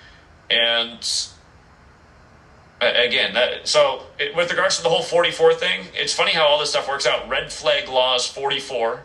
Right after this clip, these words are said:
and that same cypher, cipher is shooting and gunfire and mass shooter and military.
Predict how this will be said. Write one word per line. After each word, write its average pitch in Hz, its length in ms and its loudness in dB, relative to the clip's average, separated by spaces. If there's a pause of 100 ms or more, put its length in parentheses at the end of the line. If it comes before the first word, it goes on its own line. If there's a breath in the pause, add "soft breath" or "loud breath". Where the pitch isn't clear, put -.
(140)
and 123 120 -2
that 120 160 -2
same 131 220 -2
cypher, 127 380 -2 (580)
cipher 123 400 0
is 120 100 -2
shooting 127 600 -2 (560 loud breath)
and 131 180 -2
gunfire 120 880 -2 (220)
and 120 180 -4
mass 123 240 0
shooter 117 600 -2 (500 loud breath)
and 110 640 0 (480)
military. 120 920 0